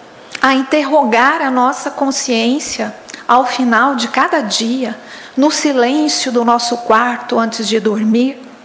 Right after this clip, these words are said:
como ele próprio fazia. Neste momento,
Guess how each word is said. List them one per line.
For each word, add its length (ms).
como 200
ele 140
próprio 460
fazia. 640
Neste 400
momento, 760